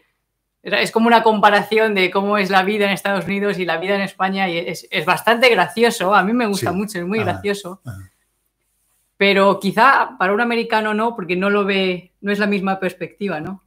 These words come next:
Speaker 2: No, no, no.
Speaker 1: Pero, eh, mochilla, no, porque luego crece y como pinchos, ¿no?
Speaker 2: Uf, sí.
Speaker 1: Sí,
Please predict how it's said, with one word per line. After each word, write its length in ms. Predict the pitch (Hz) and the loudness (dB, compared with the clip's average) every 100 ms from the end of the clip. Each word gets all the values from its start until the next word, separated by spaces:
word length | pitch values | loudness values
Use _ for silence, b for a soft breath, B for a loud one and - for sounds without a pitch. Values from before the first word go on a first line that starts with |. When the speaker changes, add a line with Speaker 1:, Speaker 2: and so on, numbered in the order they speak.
| - | 2
Speaker 2:
No, 400 | 175 185 131 160 | 6 6 6 4
no, 160 | 175 | 4
no. 300 | 135 127 - _ - | 4 2 -2 _ -8
Speaker 1:
Pero, 340 | 180 170 156 | -6 -4 -4
eh, 40 | 151 - 170 _ - | -6 -12 -20 _ -16
mochilla, 800 | 220 202 262 262 285 302 294 - _ _ - | -12 -4 -2 2 4 4 2 -2 _ _ -8
no, 400 | 202 190 156 - | -2 -2 -2 -6
porque 240 | 180 180 | -8 -4
luego 300 | 185 208 220 | 0 2 2
crece 580 | 214 220 214 226 220 226 | 2 0 0 0 2 2
y 320 | 180 160 156 _ _ _ - | 0 -4 -10 _ _ _ -14
como 260 | 160 151 | -10 -10
pinchos, 480 | - 208 185 151 135 | -2 -2 -2 -6 -8
¿no? 240 | 160 202 _ _ - | -8 -10 _ _ -6
Speaker 2:
Uf, 240 | 120 101 B B B B B B B - | -6 -6 B B B B B B B -16
sí. 220 | - - | -12 -12
Speaker 1:
Sí, 120 | - | -14